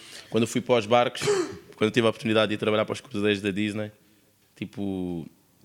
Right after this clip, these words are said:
mudou a minha vida. Tipo, para já viajei metade do mundo. Tipo, metade, mais de quinze por cento do mundo, bro. Depois já a Europa fiz toda, mano. Esquece, não vou mencionar.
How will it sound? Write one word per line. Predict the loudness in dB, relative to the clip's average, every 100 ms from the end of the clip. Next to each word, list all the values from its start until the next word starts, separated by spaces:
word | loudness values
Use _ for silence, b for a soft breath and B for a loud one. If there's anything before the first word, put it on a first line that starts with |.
| _ _ _ _ -6
mudou | 0 2 4
a |
minha | 2 0
vida. | 0 0 -2
Tipo, | -8 -4
para | 0
já | 2 2
viajei | 0 0 0
metade | -2 -2 -2 -2
do | -4
mundo. | -2 -2 -4 -8 -14 _ _ _ _ _ _ _ _ _ _ _ _
Tipo, | -6 -4 -4
metade, | -2 2 0 2
mais | 0 2 0
de | -4
quinze | -6 -6
por | -8
cento | -6 -6 -4
do |
mundo, | -6 -4 -4
bro. | -4 -6
Depois | -2 2
já | 2
a |
Europa | 2 0 -4
fiz | -10 -8
toda, | -2 0 0
mano. | -4 -6 -8
Esquece, | -12 -14 -14 -16 -18 _ -20 -18 -18 _ -4
não | -2
vou | 0 0 -2
mencionar. | -4 -6 -4 -4 -4